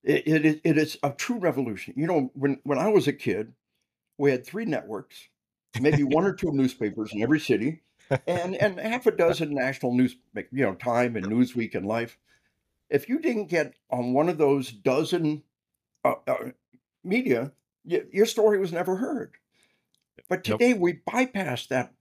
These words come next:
Speaker 1: barricade. And, and, and instead of getting a five-minute soundbite, wh-, which is useless, we've got this in-depth hour of good information. And not only do we have the people presenting it, and I honor them,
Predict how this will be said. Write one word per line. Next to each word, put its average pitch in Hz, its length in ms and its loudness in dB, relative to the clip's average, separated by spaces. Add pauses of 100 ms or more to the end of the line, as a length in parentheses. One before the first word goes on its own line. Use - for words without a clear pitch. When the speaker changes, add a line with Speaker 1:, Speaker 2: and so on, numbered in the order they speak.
(160)
Speaker 1:
barricade. 95 640 -2 (720)
And, 170 240 -2
and, 180 260 0
and 175 160 4
instead 214 320 0
of - 60 -12
getting 160 200 2
a 135 60 0
five-minute 156 560 -2
soundbite, 143 720 -6 (560)
wh-, 165 240 0
which 160 240 -2
is 147 220 -4
useless, 220 600 0 (160)
we've 196 220 0
got 196 240 -4
this 156 320 -2
in-depth 190 680 0 (840)
hour 175 560 0
of 135 200 -4 (220)
good 247 200 0
information. 190 720 -2 (300)
And 175 180 2
not 254 220 -4
only 220 260 6
do 170 140 0
we 175 120 8
have 156 140 4
the 156 80 0
people 151 380 2
presenting 156 640 0
it, 107 100 -4
and 123 80 -6
I 135 140 -2
honor 226 280 4
them, 104 220 -6